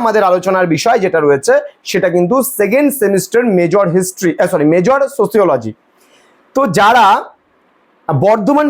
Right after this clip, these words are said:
বিশ্ববিদ্যালয়ের অধীনস্থ বিভিন্ন কলেজগুলোতে পড়াশোনা করছো, তাদের জন্য কিন্তু আজকের এই সিলেবাসটা। তোমরা জানো, তোমাদের এনইপি অর্থাৎ নিউ এডুকেশনাল পলিসি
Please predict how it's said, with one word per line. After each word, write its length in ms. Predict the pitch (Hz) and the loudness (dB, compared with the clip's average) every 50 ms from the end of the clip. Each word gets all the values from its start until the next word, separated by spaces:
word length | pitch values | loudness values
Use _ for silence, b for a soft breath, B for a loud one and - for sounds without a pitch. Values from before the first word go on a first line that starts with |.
| 240 | 0
বিশ্ববিদ্যালয়ের 520 | 220 175 - - 226 190 220 220 220 214 202 | -2 -2 -4 -4 -2 0 0 2 2 2 2
অধীনস্থ 320 | 175 226 233 226 220 - - 208 165 175 | 2 0 0 -2 -2 -2 -2 0 0 2
বিভিন্ন 260 | 175 208 262 277 285 294 294 220 | 2 2 2 2 2 0 0 0
কলেজগুলোতে 440 | 196 190 190 170 165 208 202 208 214 - | 0 0 -2 -2 -2 0 0 0 0 0
পড়াশোনা 340 | 175 160 165 - - 226 226 220 208 | -2 -2 -2 -2 -2 -4 -2 0 -2
করছো, 260 | 180 165 - - 196 233 269 - - | -2 -2 -2 -2 -2 -2 0 0 -2
তাদের 260 | 190 185 185 254 277 220 202 | -2 0 0 0 -2 0 -2
জন্য 140 | 220 202 185 170 175 | 0 0 0 0 0
কিন্তু 240 | 175 165 143 220 285 339 339 - _ _ b b b b - | 0 0 0 0 0 0 -2 -6 _ _ b b b b -4
আজকের 320 | - 202 185 170 170 190 196 | -2 -2 -2 -2 -2 0 0
এই 60 | 214 208 | -2 -2
সিলেবাসটা। 420 | - 185 170 151 143 127 - - 123 107 - _ _ _ _ _ - | -2 -2 0 0 0 -2 -4 -4 -6 -6 -8 _ _ _ _ _ -2
তোমরা 220 | 254 269 285 320 302 262 | 0 2 2 2 2 2
জানো, 140 | 311 302 302 302 247 | 0 0 0 0 0
তোমাদের 300 | 226 226 214 220 233 233 240 226 - - 240 247 | 0 0 2 2 0 0 0 -4 -6 -2 0 2
এনইপি 560 | 269 285 285 269 - - 240 240 240 247 - 233 220 208 | 2 0 -2 -4 -4 -2 0 0 0 0 0 0 0 2
অর্থাৎ 180 | 202 214 202 190 202 | 0 0 0 0 0
নিউ 120 | 208 247 269 269 254 | 2 2 2 2 0
এডুকেশনাল 360 | 208 185 185 185 180 214 214 208 208 185 | 0 0 -2 -2 0 0 0 0 0 0
পলিসি 300 | 170 175 180 175 196 | 0 0 0 0 0